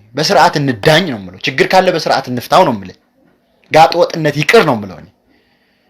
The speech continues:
ቀረርቶ ይቅር ነው የምለው። ምክንያቱ ለአማራም እየጠቀም አይደለም፣ አይጠቅምም። አንተ ፌስቡክ ላይ በፈጠርከው ነው እዛ እየታረደ ያለው ህዝብ፣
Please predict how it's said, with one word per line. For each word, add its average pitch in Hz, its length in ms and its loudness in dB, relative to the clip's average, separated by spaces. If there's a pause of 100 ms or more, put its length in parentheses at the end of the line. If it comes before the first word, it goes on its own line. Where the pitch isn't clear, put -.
(580)
ቀረርቶ 196 440 2
ይቅር - 320 0
ነው 165 120 0
የምለው። 98 220 -10 (240)
ምክንያቱ 226 380 2
ለአማራም 196 400 4
እየጠቀም 147 380 -2
አይደለም፣ 95 360 -8 (340)
አይጠቅምም። 139 540 0 (1400)
አንተ 180 300 2
ፌስቡክ 190 360 0
ላይ 180 120 6
በፈጠርከው 170 540 2
ነው 160 120 0
እዛ 135 160 0
እየታረደ 147 440 0
ያለው 107 240 -2
ህዝብ፣ 110 200 -8